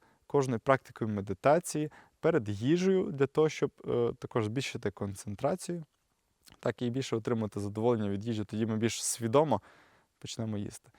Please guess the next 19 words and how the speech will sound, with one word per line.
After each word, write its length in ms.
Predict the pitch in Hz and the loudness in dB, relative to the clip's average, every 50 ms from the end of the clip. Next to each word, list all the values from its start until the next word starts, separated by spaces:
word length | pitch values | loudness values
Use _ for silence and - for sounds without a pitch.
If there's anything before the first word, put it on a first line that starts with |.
| _ _ | _ _
І 80 | - 156 | -6 -2
перед 300 | - - 147 139 131 - | 2 4 4 4 4 0
сном. 360 | - - - 107 92 60 - - _ | -4 -4 -2 -2 -2 -2 -4 -10 _
Якщо 240 | - - - - - | -18 -6 -2 -2 -2
це 160 | - - 147 | 0 2 0
робити 320 | 139 135 147 143 - - 131 | 4 4 4 4 4 4 2
перед 240 | - 143 135 135 | 4 4 2 2
сном, 240 | - - 214 226 214 | 0 -2 -2 0 0
я 120 | 165 131 127 | 0 -2 -2
помітив, 360 | - 143 151 156 - - 123 | -2 -4 -4 -4 -4 -4 -4
мій 120 | 123 123 | -2 -4
сон 400 | 113 - - - - 147 139 131 | -4 -6 -6 -2 0 0 0 0
набагато 400 | 120 113 117 127 123 - - 107 | 0 2 4 4 4 4 2 0
глибший, 460 | 98 110 123 160 170 - - - - - - _ _ - _ _ _ - | 0 2 2 2 2 0 -4 -10 -10 -12 -14 _ _ -20 _ _ _ -14
так, 120 | 127 127 - _ _ _ - | -14 -14 -14 _ _ _ -8
набагато 420 | 113 110 117 123 117 - 110 98 | -2 2 4 4 4 4 2 -2
краще, 460 | - - - 131 156 151 - - 110 | -2 0 0 0 0 0 -2 -4 -4
я 60 | 101 | -4
більше 300 | 101 113 107 - - 110 | -2 -4 -6 -6 -8 -10